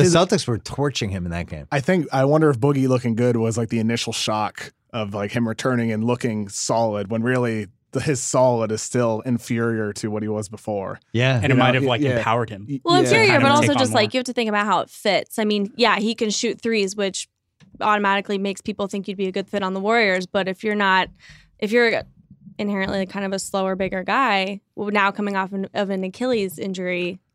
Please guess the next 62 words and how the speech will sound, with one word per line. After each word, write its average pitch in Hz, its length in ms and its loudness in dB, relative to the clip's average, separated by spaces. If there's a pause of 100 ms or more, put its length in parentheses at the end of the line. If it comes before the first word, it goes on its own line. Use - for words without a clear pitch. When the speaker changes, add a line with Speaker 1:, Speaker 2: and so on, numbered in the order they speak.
(440)
Speaker 4:
not 117 140 -2
Speaker 1:
He's, 151 80 2
Speaker 4:
gonna 196 80 -2
be 190 60 -2
able 190 100 -2
to 170 60 0
Speaker 1:
he's, 156 100 0
Speaker 4:
keep 190 160 -4
up. 180 140 2
Speaker 1:
he's 170 80 2
gonna 151 120 2
get 110 140 0
attacked - 720 -4
relentlessly 107 460 -2
Speaker 4:
Yeah. 104 40 -4
Speaker 1:
in 101 60 -8
the 101 60 -8
playoffs. 95 560 -6
And, 123 100 0
like, 120 160 -2
that, 147 180 -2 (120)
that 151 200 0
team, 120 240 2
that 127 160 0
game 110 420 -2
against 113 280 -6
the 104 40 -8
Celtics, 110 600 -4 (560)
<laughs> 123 320 -4
what 165 140 4
did 143 60 0
you 196 60 4
think 180 160 -4
about 160 200 0
the 117 100 -2
comment 127 520 0
by 113 140 -2
K 120 180 -2
D 117 140 0
after 117 160 -2
the 107 80 -2
game? 113 300 0
Just 113 220 -4
the 117 100 0
little, 117 320 0
you 131 80 0
know, 107 260 -4
shot 110 320 -2
at 101 120 -6 (120)
Kerr 123 240 0
in 110 60 0
a 107 40 0
way 110 240 0
saying, 107 200 -4
Speaker 2:
That 117 100 2
was 113 160 0
weird. 85 300 -4
Speaker 1:
"Yeah, - 80 -2
that 135 100 0
was 135 80 2
odd, 113 300 2
huh?" 113 220 -2